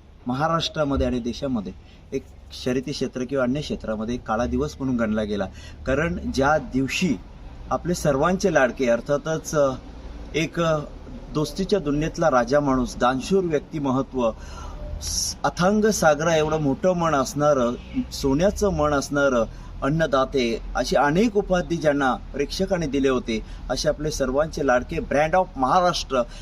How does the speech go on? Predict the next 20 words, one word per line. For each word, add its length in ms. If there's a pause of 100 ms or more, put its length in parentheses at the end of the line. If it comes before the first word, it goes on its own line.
(140)
म्हणून 200
त्यांची 360
या 80
महाराष्ट्रात 560
नव्हे 260
तर 80
संपूर्ण 440
देशामध्ये 600
ओळख 300
होती. 340 (260)
वाघाचं 500
काळीज 440
आणि 140
चित्त्याची 580
झेप 280
घेणारे 460 (280)
आपले 260
सर्वांचे 540
लाडके 440 (340)
स्वर्गीय 480